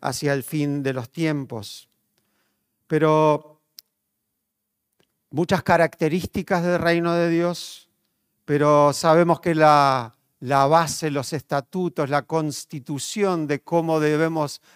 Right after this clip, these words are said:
vivir en ese reino de Dios, eh, Jesús lo explica en el Sermón del Monte, allí en Mateo cinco a siete, ¿verdad? Esa revelación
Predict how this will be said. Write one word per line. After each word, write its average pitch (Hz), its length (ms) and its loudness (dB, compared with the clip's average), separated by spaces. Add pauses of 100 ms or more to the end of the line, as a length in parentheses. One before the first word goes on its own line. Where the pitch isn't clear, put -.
vivir 151 520 -4
en 143 160 -4
ese 143 240 -6
reino 143 400 -4
de 135 160 -6
Dios, 143 520 -6 (420)
eh, 139 340 -2
Jesús 151 320 -4
lo 156 80 2
explica 156 560 0
en 139 80 -2
el 135 140 -6
Sermón 139 400 -4
del 135 160 -4
Monte, 135 520 -6 (280)
allí 135 320 -2
en 143 60 0
Mateo 143 360 -2
cinco 143 460 -4
a 127 80 -4
siete, 143 560 -6 (400)
¿verdad? 143 280 0
Esa 147 200 -2
revelación 156 960 0